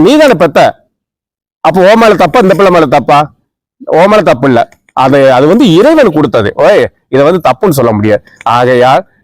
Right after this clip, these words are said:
நல்லபடியா பார்த்து, இப்படி நிறைய, நிறைய சாமியார் இருக்காங்க, அதை கட்டி விடு, இதை கட்டி விடுன்னு பணம் சம்பாதிக்கிறாங்க. அப்படி இடத்துல கூட்டு போகாம நல்ல படிப்பு கொடு அவனுக்கு, நல்ல, நல்லபடியா அவன் இஷ்டத்துக்கு இருக்கட்டும்,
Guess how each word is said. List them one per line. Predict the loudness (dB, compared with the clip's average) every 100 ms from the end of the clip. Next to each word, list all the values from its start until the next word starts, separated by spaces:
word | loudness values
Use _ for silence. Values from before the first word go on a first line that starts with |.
| -4
நல்லபடியா | -2 0 0 -2 0
பார்த்து, | -2 -2 -2 -2
இப்படி | -2 -2 0
நிறைய, | 0 2 2 2 0 0
நிறைய | 0 2 0 0
சாமியார் | 0 2 2 0
இருக்காங்க, | 0 0 -2 -4 -6
அதை | -2 -2 -2
கட்டி | -2 0
விடு, | 0
இதை | 0
கட்டி | -2 -2
விடுன்னு | -2 0
பணம் | -2 -2
சம்பாதிக்கிறாங்க. | -2 -2 -2 -2 -2 -4 _ -10 -6
அப்படி | -2 -2
இடத்துல | -2 -2 -2
கூட்டு | -2 -2
போகாம | 0 0 0 0 -4 _ _ _ -4
நல்ல | -2 0
படிப்பு | 0 0 -2 -2
கொடு | -2 -2 _ _ _ _ -8
அவனுக்கு, | -4 -2 0
நல்ல, | 0 2 0 0 0
நல்லபடியா | 0 2 2 2
அவன் | 2 0
இஷ்டத்துக்கு | -2 -2 0 0
இருக்கட்டும், | 0 -2 -4